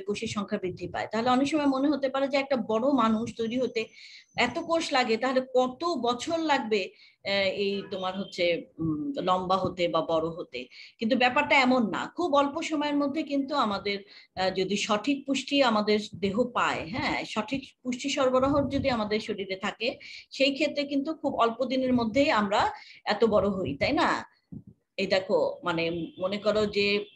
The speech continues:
সবগুলো কোষই কিন্তু বিভাজনক্ষম হয় এবং প্রতিবার বিভাজনে যদি এক এক দিন করে সময় লাগে ধরে নেই, তবু মাত্র চল্লিশ থেকে পঞ্চাশ দিনের মাথায় কিন্তু মানবদেহের জন্য প্রয়োজনীয় সংখ্যক কোষ তৈরি হয়ে যেতে পারে, ঠিক আছে? তার মানে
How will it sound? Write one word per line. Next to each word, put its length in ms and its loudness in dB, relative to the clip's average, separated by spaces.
সবগুলো 400 2
কোষই 280 -2
কিন্তু 180 -4
বিভাজনক্ষম 680 0
হয় 240 2
এবং 100 -4
প্রতিবার 420 -2
বিভাজনে 400 -2
যদি 200 -2
এক 260 2
এক 140 -8
দিন 180 -4
করে 120 -4
সময় 400 -6
লাগে 200 -8
ধরে 220 6
নেই, 100 2
তবু 200 2
মাত্র 240 -2
চল্লিশ 320 4
থেকে 160 -2
পঞ্চাশ 360 4
দিনের 300 2
মাথায় 260 0
কিন্তু 240 -2
মানবদেহের 460 -2
জন্য 140 -2
প্রয়োজনীয় 460 -2
সংখ্যক 320 -12
কোষ 140 -6
তৈরি 240 -6
হয়ে 180 -8
যেতে 240 -14
পারে, 140 -12
ঠিক 200 -6
আছে? 160 -8
তার 240 -2
মানে 140 -2